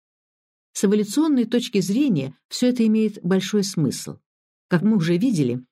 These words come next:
одна из самых характерных эволюционных черт Homo sapiens — необычайно долгое и защищенное детство.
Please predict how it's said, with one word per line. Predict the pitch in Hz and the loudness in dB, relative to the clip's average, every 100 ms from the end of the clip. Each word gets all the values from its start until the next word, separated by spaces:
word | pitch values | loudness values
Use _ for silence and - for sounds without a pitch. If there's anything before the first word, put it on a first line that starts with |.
| _ | _
одна | 160 165 175 | 0 2 2
из | 170 | 0
самых | - 170 151 151 | -2 0 0 -2
характерных | 156 156 151 165 151 139 - | 0 0 0 0 0 -2 -2
эволюционных | 180 156 151 151 160 147 143 - | 0 2 2 0 0 0 -2 -2
черт | 156 147 - - | -2 -2 -4 -2
Homo | 156 | 0
sapiens — | 147 - 254 247 127 - - _ _ - | 2 0 0 2 0 -2 -12 _ _ -2
необычайно | 170 156 151 156 254 202 | 2 2 2 0 0 2
долгое | 151 202 285 165 135 - - | 2 2 2 0 -2 -2 0
и | |
защищенное | 160 160 170 156 208 214 208 | 2 0 -2 -2 0 0 0
детство. | 160 123 - - - - | 0 -4 -6 -12 -12 -14